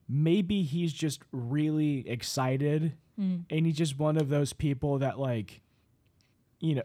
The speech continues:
Speaker 1: like, can't stop smiling when something good happens, and he kinda just, like, has to just tell. I don't think it's that. I,
Speaker 2: Okay.
Speaker 1: I've, I've met people that are, like, when something good happens to them, like, they're just, like, clearly just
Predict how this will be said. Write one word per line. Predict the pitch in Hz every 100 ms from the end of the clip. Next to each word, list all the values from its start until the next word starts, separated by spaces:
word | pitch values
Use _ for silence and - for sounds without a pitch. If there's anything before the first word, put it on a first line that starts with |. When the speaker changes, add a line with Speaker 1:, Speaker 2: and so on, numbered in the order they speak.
| -
Speaker 1:
like, | 123
can't | - - 143 131
stop | - 147 135 -
smiling | - - 151 131 135 139 143
when | 139
something | 135 147 139 143 131
good | 139 120
happens, | 139 139 143 143 135
and | 127
he | 117
kinda | 143 131 127
just, | 127 117
like, | 127 120
has | - 117 127 127 -
to | 147
just | 120 147 143 -
tell. | - 147 151 165 - - - -
I | 190
don't | 240 240
think | - 175 131
it's | 113 -
that. | 95 69 65 _ _ _ - -
I, | - 180
Speaker 2:
Okay. |
Speaker 1:
I've, | 170 220 202
I've | 196 208
met | 208 214 -
people | 185 165 165
that | 143
are, | 135 131
like, | 127 120 107 -
when | - 147
something | 131 180 147 165 131
good | 143 151
happens | - 131 131 139 139 -
to | 156
them, | 135 135 139
like, | 135 120 -
they're | 123 123
just, | 120 123 -
like, | 185 110 92 _ _ _ _ _ _ _ _ _ _ _ _ _ _
clearly | - - 139 135 139 131 135 131
just | 131 127 -